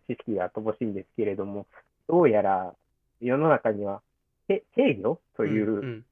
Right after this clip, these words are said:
Speaker 1: ジャンルがあるんですよね。
Speaker 2: うんうん。ありますね。
Speaker 1: <laughs> あの、今、現代制御、古典制御っていうのを一からちょっと学んでるところなんですけれども、
Speaker 2: はいはい。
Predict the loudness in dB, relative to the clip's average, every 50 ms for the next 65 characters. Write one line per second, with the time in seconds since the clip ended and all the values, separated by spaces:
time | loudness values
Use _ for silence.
0 | _ _ -4 -2 -2 0 0 2 4 4 4 4 2 2 _ 0 0 0 -4 -8
1 | -12 _ -8 -6 -4 -4 -4 -4 -4 -4 0 2 2 2 2 0 -2 -2 -2 -2
2 | -4 -4 -4 -4 -4 -4 -6 -8 -14 _ _ _ _ _ _ _ -2 -2 -2 -2
3 | -4 -8 -8 -8 -6 -6 -4 -4 -6 -6 -4 -4 -2 0 0 -2 -2 -4 -4 2
4 | 4 4 6 8 8 8 8 8 4 4 4 4 4 4 0 0 0 0 0 0
5 | 2 2 0 0 -2 -2 -4 -6 -2 0 2 0 2 2 2 0 0 2 0 -2
6 | -2 -2 -4 -8 _ _ -10 -8 -8 -8 -8 -8 -8 -8 -8 -8 -10 -12 -14 -12
7 | _ -4 -4 -4 -4 -6 -10 -12 _ -20 -20 -20 -10 -6 -4 -2 0 0 0 -2
8 | -2 -4 -4 -6 -8 -10 -8 -6 -6 -6 -6 -8 -10 -12 -14 -18 -20 _ _ -18
9 | -16 -14 -14 -12 -12 -12 -6 -4 -2 0 0 0 0 -2 -4 -4 -6 -6 -8 -14